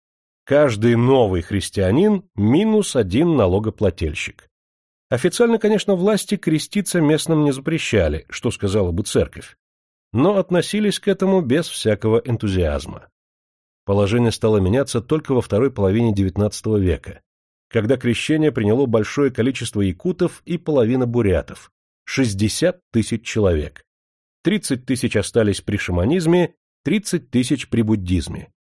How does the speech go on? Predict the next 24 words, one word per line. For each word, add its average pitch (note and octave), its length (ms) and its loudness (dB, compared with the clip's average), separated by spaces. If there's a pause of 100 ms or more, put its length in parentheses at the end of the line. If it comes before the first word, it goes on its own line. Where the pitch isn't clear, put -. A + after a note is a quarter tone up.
(360)
К - 80 -10
слову, C3 640 2
немало A2 520 2
крещенных F#2+ 540 -2
якутов B2+ 580 -4
и A2+ 100 -6
особенно F2+ 440 -4
бурятов B2+ 560 -2 (360)
записались A2+ 640 -2
в - 60 -14
казачьи F2+ 460 -2
войска. F2 500 -6 (920)
Между G#2+ 300 2
прочим, B2+ 420 0
ту A#2+ 260 0
же E2+ 120 -2
политику A2 520 -2
вели F#2+ 200 2
в - 80 -6
свое F#2 240 0
время A2+ 360 2
власти A2 380 0
Османской G#2 560 0
империи A2 540 0